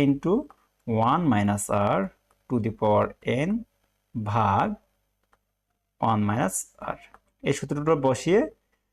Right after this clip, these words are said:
এর জায়গাতে এর মান বসিয়ে, আর এর জায়গাতে আর এর মান বসিয়ে, এন এর জায়গাতে এন এর মান বসিয়ে ক্যালকুলেশন করলে আমরা উত্তর পাবো পঁয়ষট্টি চুয়ান্ন।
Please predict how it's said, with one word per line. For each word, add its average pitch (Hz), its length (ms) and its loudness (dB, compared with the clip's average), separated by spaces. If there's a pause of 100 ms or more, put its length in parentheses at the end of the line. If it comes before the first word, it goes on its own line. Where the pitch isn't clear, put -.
(360)
এর 139 140 2
জায়গাতে 165 280 2
এর 156 100 2
মান 160 160 2
বসিয়ে, 180 300 2 (220)
আর - 120 0
এর 131 80 0
জায়গাতে 147 260 2
আর 131 80 2
এর 135 60 4
মান 147 180 6
বসিয়ে, 147 240 0
এন 127 100 4
এর 123 80 2
জায়গাতে 143 240 2
এন 127 80 4
এর 131 100 4
মান 139 140 4
বসিয়ে 135 280 -2
ক্যালকুলেশন 131 500 -2
করলে 147 180 0
আমরা 131 160 4
উত্তর 123 180 -6
পাবো 135 160 -2 (100)
পঁয়ষট্টি 151 500 -2
চুয়ান্ন। 120 240 0